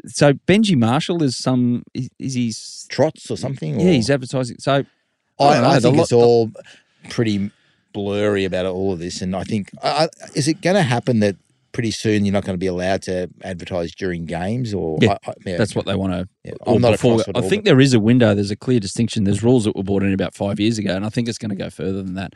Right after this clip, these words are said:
Speaker 2: Mm.
Speaker 1: as well. So, which is my point. You're gonna see more of things like this because
Speaker 2: Right.
Speaker 1: the betting companies are gonna do content, not so much just flat out have your same game multi type thing.
Speaker 2: Yeah.
Speaker 1: So, yeah, anyway.
Speaker 2: Gamble responsibly.
Speaker 1: Gamble, yes, absolutely. Gamble responsibly. Just,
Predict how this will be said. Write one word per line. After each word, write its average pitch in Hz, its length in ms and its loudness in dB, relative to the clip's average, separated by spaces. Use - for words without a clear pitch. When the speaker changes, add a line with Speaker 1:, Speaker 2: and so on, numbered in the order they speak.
Speaker 2:
Mm. 87 260 -6
Speaker 1:
as 98 160 0
well. 131 160 6
So, 151 260 2
which 135 260 4
is 113 100 0
my 104 140 2
point. 147 380 2
You're 110 100 -2
gonna 120 120 2
see 107 160 0
more 107 200 2
of 95 100 -2
things 104 220 -4
like 95 120 -6
this 98 320 -6
because 104 180 2
Speaker 2:
Right. 87 220 0
Speaker 1:
the 107 80 -8
betting 135 220 4
companies 110 340 -2
are 104 40 -6
gonna 101 140 -2
do 98 160 -2
content, 104 500 -2
not 117 140 -4
so 113 120 -2
much 104 320 -6
just 92 200 -10
flat 113 280 -6
out 98 200 -4
have 107 200 -4
your 95 80 -8
same 98 240 -2
game 92 220 -2
multi 95 320 -4
type - 280 -8
thing. 73 200 -14
Speaker 2:
Yeah. 92 160 -4
Speaker 1:
So, 92 380 -8
yeah, 87 200 -4
anyway. 98 340 -2
Speaker 2:
Gamble 113 240 2
responsibly. 95 640 -2
Speaker 1:
Gamble, 160 340 6
yes, 123 360 2
absolutely. 117 500 0
Gamble 107 280 0
responsibly. 98 540 -6
Just, - 220 -6